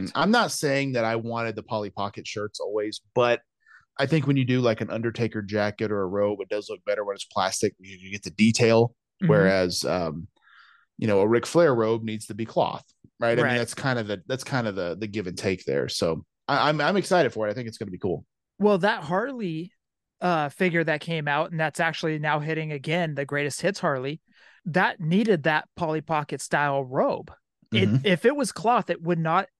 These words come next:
Speaker 1: I'm not gonna say it wouldn't have looked good, but it wouldn't have been as eye-popping as the one that they have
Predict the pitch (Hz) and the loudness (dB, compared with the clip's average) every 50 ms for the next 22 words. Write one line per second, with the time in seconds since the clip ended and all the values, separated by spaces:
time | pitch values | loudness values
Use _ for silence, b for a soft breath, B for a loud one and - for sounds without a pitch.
0 | _ _ _ _ _ _ _ _ _ _ b b 226 214 285 339 320 269 220 - | _ _ _ _ _ _ _ _ _ _ b b 0 2 2 0 0 -2 0 2
1 | 226 220 202 170 165 185 196 185 160 131 139 160 175 - - - 208 202 190 165 | 2 2 0 0 -2 -2 -2 -2 -4 -4 -6 -6 -8 -6 -4 -2 0 0 0 0
2 | - 170 156 156 151 160 147 175 175 175 180 170 147 131 - - 151 151 156 156 | -2 -2 -2 -2 -6 -2 0 0 2 4 2 2 0 -2 -2 0 0 0 0 -2
3 | 156 - 156 156 151 147 147 139 - _ _ _ _ _ - 165 160 156 147 - | -6 -4 -2 0 0 0 0 -2 -6 _ _ _ _ _ 0 2 2 2 0 -4
4 | - 143 135 139 - - 139 135 135 135 131 - - 139 135 147 151 139 143 143 | -6 -6 -6 -6 -6 -6 -6 -6 -6 -8 -6 -6 -6 -4 -2 -2 -2 -2 -2 -6
5 | 135 - 139 135 127 135 147 143 139 135 127 | -4 -4 -4 -4 -2 -2 0 0 0 -2 -4